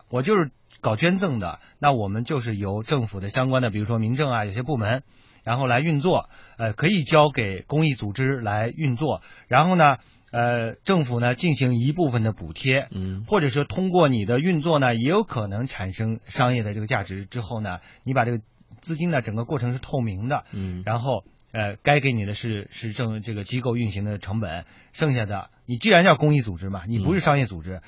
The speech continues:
Speaker 1: 对吧？剩下的部分你有可能一部分上交，或者说是再返之于民，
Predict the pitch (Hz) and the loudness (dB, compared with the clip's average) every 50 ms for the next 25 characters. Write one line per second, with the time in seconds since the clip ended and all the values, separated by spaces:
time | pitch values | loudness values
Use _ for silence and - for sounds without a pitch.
0 | - - - 104 104 90 - - - - - 190 180 156 135 113 117 135 127 107 | -18 -12 -10 -10 -10 -10 -12 -16 -12 -4 0 2 2 2 2 0 -2 -2 -2 -2
1 | 104 95 92 95 101 110 110 110 117 107 117 127 - 127 104 104 110 117 123 117 | -2 -4 -4 -4 -4 -6 -6 -6 -6 -6 -6 -4 -4 -4 -4 -4 -6 -6 -4 -4
2 | 110 107 123 110 104 98 95 - 110 101 95 107 107 107 104 95 - 120 98 90 | -4 -4 -4 -4 -4 -6 -6 -6 -6 -4 -2 0 0 0 -2 -2 -2 -2 0 0
3 | 85 78 101 95 101 95 - 117 101 - - 87 85 87 - 127 123 107 110 110 | 0 -2 -4 -6 -8 -6 -6 -6 -6 -6 -8 -10 -10 -8 -6 -4 -4 -2 -2 -2
4 | 104 98 98 104 117 | -4 -4 -6 -6 -8